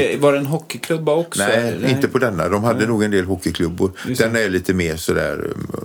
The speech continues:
Speaker 1: av, eh, personifierat Fender-huvud, sådär lite grann.
Speaker 2: Okej.
Speaker 1: Men det är en jättebra, den har jag spelat otroligt mycket på.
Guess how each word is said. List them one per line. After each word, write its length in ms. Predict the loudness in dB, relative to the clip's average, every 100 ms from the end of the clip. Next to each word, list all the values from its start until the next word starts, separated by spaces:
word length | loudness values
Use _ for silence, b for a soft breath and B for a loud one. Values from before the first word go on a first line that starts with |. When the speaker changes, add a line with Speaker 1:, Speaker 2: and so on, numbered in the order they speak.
| -10 -10 -6
Speaker 1:
av, 280 | -2 -2 -2 -4 -4 -4
eh, 240 | -8 -12 -6
personifierat 960 | -4 -4 -4 -4 -4 -4 -2 -4 -4
Fender-huvud, 760 | -4 -4 -6 -6 -6 -6 -6 -8
sådär 280 | -8 -10 -10
lite 200 | -8 -8
grann. 200 | -8 -10 -14 -10
Speaker 2:
Okej. 300 | -6 -6 -6 B B
Speaker 1:
Men 160 | 0 2
det 140 | 4
är 20 | 2
en 80 |
jättebra, 640 | 2 2 2 -2 0 2 2
den 180 | 2 2
har 80 | 2
jag 100 | 0
spelat 320 | 2 0 0 -4
otroligt 600 | -6 -2 -2 0 -4 -4
mycket 340 | -4 -6 -10
på. 80 | -12